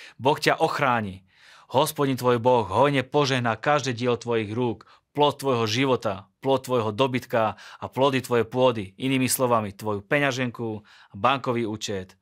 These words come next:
pre tvoje blaho. Hospodín sa bude z teba radovať. Veď tento príkaz, ktorý ti dnes dávam, nie je pre teba vysoký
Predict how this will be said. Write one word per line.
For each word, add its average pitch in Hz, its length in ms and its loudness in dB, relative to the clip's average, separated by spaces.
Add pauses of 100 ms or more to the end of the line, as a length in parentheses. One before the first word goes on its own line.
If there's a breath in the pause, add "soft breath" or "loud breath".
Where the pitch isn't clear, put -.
(180)
pre 95 160 -10
tvoje 101 480 -2
blaho. 92 400 -6 (880 soft breath)
Hospodín 135 560 0
sa 110 160 -4
bude 101 320 -4
z - 100 -8
teba 98 300 -4
radovať. 101 560 -2 (560 loud breath)
Veď 117 120 -12 (120)
tento 120 160 -4
príkaz, 131 480 -2
ktorý 113 160 -2
ti 104 160 -10
dnes 110 160 -4
dávam, 110 400 0
nie 180 260 -4
je 131 80 -6
pre 117 140 -2
teba 113 240 -2
vysoký 101 640 -8